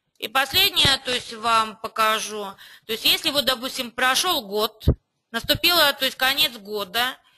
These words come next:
чтобы вам посмотреть остатки, самый лучший вариант — это вот наш любимый зонтик цветной, гра-, остатки отпусков. Прям на рабочем столе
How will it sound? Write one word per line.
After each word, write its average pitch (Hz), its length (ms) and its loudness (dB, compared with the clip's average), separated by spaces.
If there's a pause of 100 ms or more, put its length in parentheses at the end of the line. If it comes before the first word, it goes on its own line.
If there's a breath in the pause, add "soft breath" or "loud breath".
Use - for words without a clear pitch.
(220 soft breath)
чтобы 254 220 -8
вам 277 160 2
посмотреть 285 600 0
остатки, 285 680 0
самый 254 380 0
лучший 247 300 -4
вариант — 277 480 2
это 240 200 -4
вот 226 180 -6
наш 220 360 0
любимый 208 420 -8
зонтик 320 480 -2
цветной, 262 600 -6 (300)
гра-, 233 480 0
остатки 233 460 -2
отпусков. - 800 -14 (1800)
Прям 240 240 0
на 262 100 4
рабочем 247 460 0
столе 302 440 2